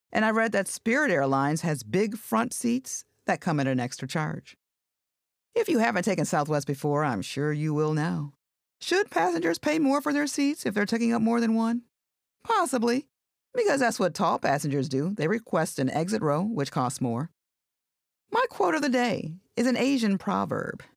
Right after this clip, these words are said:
"It is better to see something once than to hear about it a thousand times."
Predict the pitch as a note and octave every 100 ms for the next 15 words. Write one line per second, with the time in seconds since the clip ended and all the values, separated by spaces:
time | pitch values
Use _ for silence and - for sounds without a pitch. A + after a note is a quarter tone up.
0 | _ _ _ _ _ D4 D4+ B3+ C#4+ C#4
1 | A#3+ - C#4+ C4+ A#3 A3 G3+ G3+ E3+ -
2 | - - - _ F3 E3+ D#3+ G#3+ G3 A2+
3 | A2+ F#2+ - - _ - C3+ B2 A#2 B2+
4 | B2+ A#2+ A#2+ C#3 C#3